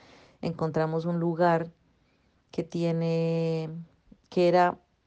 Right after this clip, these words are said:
por la caí-, o sea, que fue creado, se construyó, se, se hizo a partir de la caída de un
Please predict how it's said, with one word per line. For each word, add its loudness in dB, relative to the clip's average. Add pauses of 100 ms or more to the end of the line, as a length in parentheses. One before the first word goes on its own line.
(140)
por 4
la 2
caí-, 0
o -2
sea, 2
que -20
fue 0
creado, 4
se -2
construyó, -2
se, -4 (840)
se 2
hizo 0
a -6
partir 0
de 0
la 0
caída -2
de 2
un -4